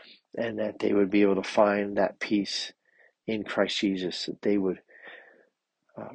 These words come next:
repent and believe <clears throat> on the one true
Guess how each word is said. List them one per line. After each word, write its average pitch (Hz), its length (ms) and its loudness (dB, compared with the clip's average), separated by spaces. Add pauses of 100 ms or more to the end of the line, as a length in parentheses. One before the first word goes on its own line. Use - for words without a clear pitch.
repent - 500 -4
and 104 120 -6
believe 104 580 -2 (520)
<clears throat> - 20 -10 (1080)
on 113 160 4
the 104 80 4
one 107 260 4
true 101 440 2